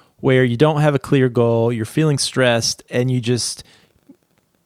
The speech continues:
keep doing the same thing day in and day out. You kinda get in that rut, like, "Well, I'm gonna go back in, I'm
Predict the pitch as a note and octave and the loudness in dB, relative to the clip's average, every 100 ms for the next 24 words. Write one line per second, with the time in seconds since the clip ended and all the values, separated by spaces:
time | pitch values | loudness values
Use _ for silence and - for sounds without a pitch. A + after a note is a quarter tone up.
0 | _ - D3 D#3 C#3+ C#3 B2 - C3 B2 | _ -4 0 0 0 0 -2 -2 -2 -2
1 | C3 B2 B2 A#2+ B2 B2 A2+ A2 A2+ A2 | -2 -2 0 0 0 -2 -4 -2 -2 0
2 | A2 G#2 A2+ B2 A#2 A#2 B2 A#2 - A#2 | 0 -2 -4 -4 -2 -2 -2 -2 -2 -2
3 | A#2+ A2+ G#2+ G#2+ A#2 A#2 A#2+ A2 A#2+ B2 | -2 -2 -4 -6 -4 -4 -4 -2 0 0
4 | B2 A#2 A#2 A2 G#2+ G#2+ G#2+ | 0 -2 -4 -4 -4 -6 -10